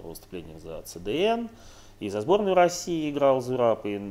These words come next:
за "Барс" на турнирах, чуть ли не на К Ф Л на каком-то играл. То есть это известный в Л Ф Л человек. И видите результаты.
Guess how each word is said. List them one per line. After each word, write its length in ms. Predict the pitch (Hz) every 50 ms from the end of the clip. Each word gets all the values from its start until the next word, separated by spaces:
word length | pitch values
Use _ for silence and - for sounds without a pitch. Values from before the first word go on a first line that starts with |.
| 98 95 95
за 220 | 95 101 104 98
"Барс" 480 | 95 104 135 160 185 202 202 202 - -
на 200 | 175 165 165 160 156
турнирах, 720 | - 165 151 156 160 160 156 139 143 127 - - - - 123 117 -
чуть 140 | - 139
ли 80 | 127 127
не 160 | 127 127 123
на 140 | 120 120 117
К 80 | - -
Ф 140 | - -
Л 340 | 127 143 156 151 147 143 -
на 120 | 113 123 113
каком-то 540 | - 110 - - 120 113 110 110 113 107
играл. 320 | 107 120 113 110 104 98 - - - - - - - -
То 60 | 147
есть 140 | 135 - 120
это 120 | - 143
известный 440 | 135 147 147 113 95 - - 87 87
в 60 | 90
Л 100 | 92 95
Ф 140 | 90 - -
Л 140 | 101 98 87
человек. 640 | - - 101 101 104 110 123 165 226 240 233 -
И 180 | 120 123 135 131
видите 300 | 110 127 139 135 - 117
результаты. 920 | 104 104 101 107 107 104 - 135 160 180 180 - 170 156 151 151 143 139